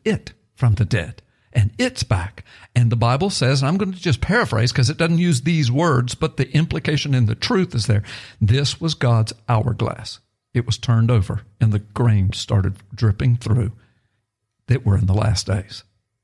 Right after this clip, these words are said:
And Jesus said that in the New Testament. But let me go back to the Old Testament for a moment.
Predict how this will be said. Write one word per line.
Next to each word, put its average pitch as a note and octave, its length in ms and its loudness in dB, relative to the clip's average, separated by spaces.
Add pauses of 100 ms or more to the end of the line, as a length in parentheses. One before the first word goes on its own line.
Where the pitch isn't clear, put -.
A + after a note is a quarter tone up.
(540)
And A2+ 220 2
Jesus G#3 520 -2
said - 220 -4
that G2 200 0
in F#2+ 100 0
the G#2+ 80 2
New A#2+ 160 2
Testament. F#2+ 460 -4
But B2+ 140 -4
let G#3+ 140 -2
me D#4 60 -4
go C#4+ 160 -4
back A#3 240 -4
to D#3+ 100 -6
the C#3 140 0
Old A#2+ 160 0
Testament - 360 -4
for A2 100 -2
a G2+ 40 2
moment. F#2 320 -2